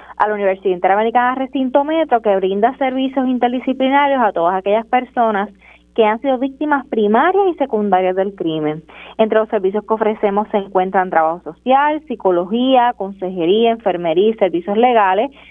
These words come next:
con el propósito, ¿verdad?, de que estas personas puedan superar los daños ocasionados por los eventos de violencia sufridos. Esto es un proyecto que lleva desde el dos mil dieciséis, así que llevamos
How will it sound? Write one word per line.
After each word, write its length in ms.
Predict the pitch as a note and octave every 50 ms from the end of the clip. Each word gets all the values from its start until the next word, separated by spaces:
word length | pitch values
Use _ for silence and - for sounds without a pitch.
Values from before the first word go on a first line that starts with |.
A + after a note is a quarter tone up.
| - - _ _
con 200 | - C#4+ B3+ C4+
el 140 | C4+ C4+ C#4
propósito, 680 | - B3 A#3 A#3 - B3 D#4+ F4+ - F#4 F4+ D#4+ C#4
¿verdad?, 300 | B3+ A#3 G#3+ B3 D4+ F4
de 60 | E4+
que 80 | - B3+
estas 240 | B3+ - - D4 D4
personas 460 | D4+ D4 D4 C#4 - D4 D4+ D#4+ D#4 - -
puedan 440 | B3+ B3 A#3 B3+ D4+ D#4+ D#4+ D#4 D#4
superar 440 | - - A3 G#3 G#3 G#3 G#3 G#3 A3
los 240 | A3+ G#3+ G#3+ G3+ G3+
daños 340 | A3 G3 G#3+ A#3 B3+ C4+ C#4 C#4
ocasionados 560 | C4+ C#4 C#4 C4+ - C#4+ D4 D4+ D4+ D4+ D4
por 140 | D4 - A#3
los 120 | A3 G#3+
eventos 440 | G#3 F#3+ F3 F3+ F#3 G3 A#3+ A#3+ B3
de 100 | B3 A3+
violencia 500 | G3+ F3+ E3+ E3 D#3+ E3 F3 E3+ F#3+ G3+
sufridos. 540 | G3 G#3 G#3+ G#3 - F3+ E3 E3 E3 D#3+ D#3+ D#3 - - - - - _
Esto 120 | _ -
es 60 | C#4 B3+
un 80 | B3+
proyecto 320 | - C4 B3+ - - C#4 C#4
que 120 | C4 B3
lleva 300 | B3 A#3+ A#3 B3 B3 A#3+
desde 140 | A#3+ A3 A#3
el 80 | A#3+
dos 100 | A#3 A3+
mil 160 | B3 A#3+ A3+ A3+
dieciséis, 380 | A#3 B3 - B3 A#3+ F#4 - - _
así 280 | - - C#4 - B3 G3
que 200 | - A#3+ A#3+ A#3+ - - - - - -
llevamos 800 | - G#3+ A#3+ A#3 G#3+ F#3+ G3 G3+ G#3 A3 A#3 A#3+ A#3 A3+ A3 G3+